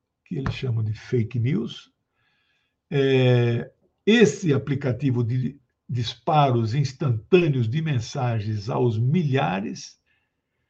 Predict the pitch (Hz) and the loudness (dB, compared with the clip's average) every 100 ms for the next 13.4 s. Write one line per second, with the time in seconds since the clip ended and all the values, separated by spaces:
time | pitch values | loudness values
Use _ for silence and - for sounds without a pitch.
0 | _ _ _ _ _ _ _ - 117 113 | _ _ _ _ _ _ _ -4 -2 0
1 | 110 110 - - _ 170 170 196 190 - | 0 0 -4 -10 _ 2 6 6 2 -4
2 | 214 - 185 170 127 139 123 127 127 - | -6 0 2 2 2 4 4 2 -4 -4
3 | 208 165 135 123 120 123 110 165 151 - | 2 4 4 4 2 0 -2 -6 -8 -4
4 | 117 - 95 87 110 - _ _ _ _ | -6 0 2 2 -2 -10 _ _ _ _
5 | _ _ _ _ _ _ - 165 190 180 | _ _ _ _ _ _ -4 2 6 8
6 | 147 131 127 147 127 - 120 110 110 - | 8 6 4 4 2 2 0 0 -2 -4
7 | 170 180 143 - 180 _ _ - 160 165 | -2 -2 -2 -10 -18 _ _ -4 0 0
8 | 160 143 - - 202 147 165 165 127 - | 0 -4 -4 4 6 10 12 10 8 -2
9 | - _ _ _ _ _ - 123 120 120 | -18 _ _ _ _ _ -8 -6 -4 -6
10 | 135 151 165 - 147 123 120 151 147 131 | -8 -10 -12 -12 -6 -4 -2 -4 -6 -6
11 | 135 127 131 175 208 - 190 147 143 160 | -2 0 2 2 2 0 -4 -2 -2 -6
12 | - 185 160 151 - 120 107 - - 208 | -8 -8 -6 -6 -6 -6 -6 -10 -2 -2
13 | 220 220 214 185 | -2 -6 -8 -10